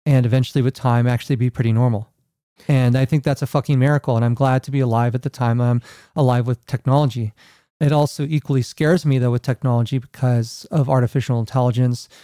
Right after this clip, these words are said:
and how we're, we're, we're playing God. I mean, let me be honest. When I worked in genetics, we worked with recombinant D N A. Recombinant D N A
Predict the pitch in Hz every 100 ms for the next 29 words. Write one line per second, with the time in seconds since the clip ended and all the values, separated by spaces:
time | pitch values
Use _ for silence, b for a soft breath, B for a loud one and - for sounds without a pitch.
0 | B _ 143 127 131 123 117 135 131 135
1 | 190 190 220 208 202 226 202 151 147 120
2 | 120 127 139 - 170 156 160 135 120 -
3 | B B _ 151 170 180 - 156 139 139
4 | 127 127 - - _ _ _ 170 160 156
5 | 165 123 139 - 135 131 123 117 127 117
6 | 110 117 123 - 147 165 170 170 170 143
7 | 143 139 135 131